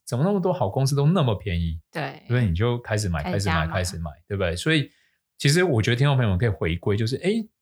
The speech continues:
Speaker 1: 假如在市场修正的时候，你真的觉得，“哇，这些公司我觉得真的很棒。”哦，然后我觉得这个价格实在太，太漂亮，你有信仰，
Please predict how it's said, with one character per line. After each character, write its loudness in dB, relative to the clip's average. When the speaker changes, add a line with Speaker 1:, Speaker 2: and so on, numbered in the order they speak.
Speaker 1:
假 0
如 2
在 2
市 0
场 4
修 0
正 0
的 2
时 2
候， 2
你 0
真 2
的 4
觉 0
得 2
，“哇， 0
这 -2
些 2
公 0
司 -2
我 0
觉 -6
得 -4
真 -2
的 0
很 -6
棒。” -4
哦， 0
然 2
后 4
我 0
觉 -4
得 2
这 -2
个 4
价 0
格 2
实 0
在 2
太， -2
太 -2
漂 0
亮， 0
你 2
有 2
信 0
仰， -4